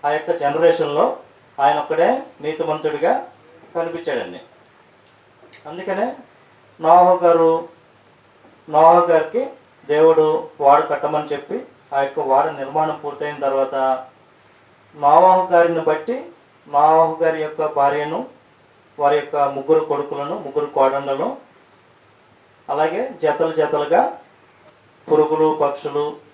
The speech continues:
అన్నిటినీ కూడా వాటిలోకి ప్రవేశపెట్టి వాటిని మాత్రం రక్షించడం జరుగుతుందండి.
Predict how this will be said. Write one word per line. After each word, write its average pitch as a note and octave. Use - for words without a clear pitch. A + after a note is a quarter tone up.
అన్నిటినీ D#3
కూడా -
వాటిలోకి D3
ప్రవేశపెట్టి D#3
వాటిని D3
మాత్రం E3
రక్షించడం D#3
జరుగుతుందండి. A2+